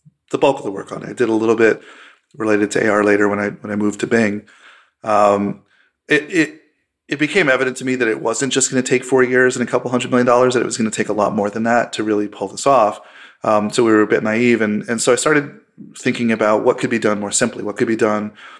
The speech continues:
with just spatial audio. And I've, I'd gotten exposed to some pretty good spatial audio, uh, along the way. And so I was really interested in, you know, in, uh, when I joined Amazon, I think it was twenty twelve,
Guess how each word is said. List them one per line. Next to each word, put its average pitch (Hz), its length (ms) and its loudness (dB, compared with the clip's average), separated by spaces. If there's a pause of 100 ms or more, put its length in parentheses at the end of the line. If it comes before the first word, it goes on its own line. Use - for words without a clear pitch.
(120)
with 113 300 -2
just 110 180 0
spatial 104 360 -2
audio. 104 320 0
And 110 120 -4
I've, 107 160 -6 (140)
I'd 117 100 -6
gotten 139 200 0
exposed 110 480 0
to 110 80 -6
some 104 180 -6
pretty 123 180 0
good 107 200 2
spatial - 340 -4
audio, 101 360 -6 (580)
uh, 98 440 -4
along 104 300 -6
the 107 40 -18
way. 123 360 0 (640)
And 127 180 -2
so 120 320 4
I 117 80 4
was 110 240 -6
really 127 220 0
interested 113 360 -2
in, 107 220 -2
you 113 100 -2
know, 104 200 -4
in, 104 200 -8 (640)
uh, - 220 -14
when 110 160 -2
I 110 60 0
joined 113 240 0
Amazon, 107 540 2
I 104 40 -4
think - 240 -12
it - 80 -8
was 101 420 -6
twenty 107 220 -8
twelve, 104 500 2